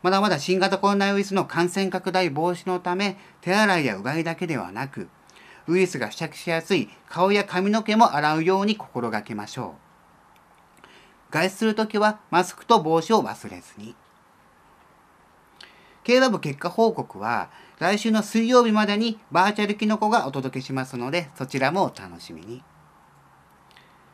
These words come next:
それでは今回はこの辺でお開きとさせていただきます。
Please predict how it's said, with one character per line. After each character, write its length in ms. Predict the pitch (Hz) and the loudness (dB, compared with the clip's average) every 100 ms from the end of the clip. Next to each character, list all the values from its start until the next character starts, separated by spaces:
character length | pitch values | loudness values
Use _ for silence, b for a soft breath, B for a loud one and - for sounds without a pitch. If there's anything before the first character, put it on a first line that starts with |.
| _ _ _ | _ _ _
そ 140 | - 208 | 0 4
れ 40 | |
で 100 | 269 | 8
は 140 | 247 208 | 6 6
今 200 | 190 175 | 2 4
回 160 | 160 | 2
は 160 | 185 196 | 2 0
こ 160 | - | -2
の 100 | 139 | -2
辺 220 | 139 147 180 | -2 -2 0
で 80 | |
お 80 | 175 | 0
開 240 | 143 131 104 | 0 -4 -4
き 40 | |
と 100 | 92 | -12
さ 160 | 98 90 | -16 -16
せ 80 | |
て 80 | 98 | -16
い 40 | 92 | -14
た 120 | 90 | -14
だ 80 | 85 | -14
き 100 | - | -8
ま 140 | 139 | -8
す。 140 | 143 | -8